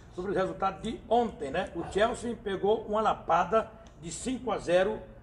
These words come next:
da Associação Eldorado de Futebol. E a Associação Eldorado, com, marcando onze gols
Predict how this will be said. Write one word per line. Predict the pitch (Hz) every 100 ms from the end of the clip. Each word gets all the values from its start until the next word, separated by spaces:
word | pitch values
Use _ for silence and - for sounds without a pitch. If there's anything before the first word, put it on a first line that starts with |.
| - 160
da | 180
Associação | - 180 170 170 180 226
Eldorado | 214 185 175 165
de | 160
Futebol. | - 226 180 220 - - - -
E | 185
a |
Associação | 180 131 - 175 170
Eldorado, | 208 170 151 190 220
com, | 208 185 180
marcando | 175 165 180 180
onze | 220 311 214
gols | 202 175 180 226 -